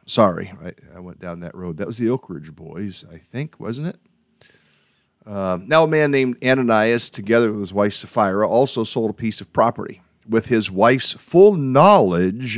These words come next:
they kept back part of the money for, uh, he kept back part of the money for himself, but brought the rest and put it at the apostles' feet.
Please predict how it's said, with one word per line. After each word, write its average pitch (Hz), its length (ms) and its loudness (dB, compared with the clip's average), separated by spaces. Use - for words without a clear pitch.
they 107 160 -4
kept - 320 -10
back 123 320 -4
part 117 200 -4
of 139 80 -4
the 135 40 -8
money 135 220 -10
for, 123 500 -4
uh, 110 100 -4
he 147 160 0
kept - 280 -2
back 123 320 -2
part 120 160 0
of 123 80 -4
the - 20 -8
money 117 160 -4
for 117 160 -10
himself, 110 580 -6
but 101 140 -14
brought 107 320 -2
the 110 80 -6
rest 101 340 -4
and 107 120 -14
put 98 160 -8
it - 20 -6
at 87 60 -10
the - 60 -16
apostles' 90 500 -8
feet. - 360 -12